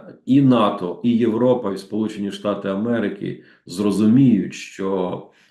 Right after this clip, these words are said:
американський солдат, як і європейський солдат, будь-який, має стати поруч з українським солдатом. І, е, рано чи пізно це забезпечить перемогу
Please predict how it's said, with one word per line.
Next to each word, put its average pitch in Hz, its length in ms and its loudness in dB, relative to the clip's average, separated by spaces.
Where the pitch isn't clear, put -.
американський 151 640 0
солдат, 113 520 0
як 95 180 -6
і 95 40 -6
європейський 101 720 -4
солдат, 87 460 -8
будь-який, 92 460 -2
має 98 280 -4
стати 95 400 -8
поруч 85 560 -6
з 85 100 -14
українським 90 720 -6
солдатом. 87 760 -4
І, 95 680 2
е, 90 40 -6
рано 131 340 2
чи 117 200 0
пізно 107 640 0
це 147 160 -8
забезпечить 139 1040 -2
перемогу 110 880 -6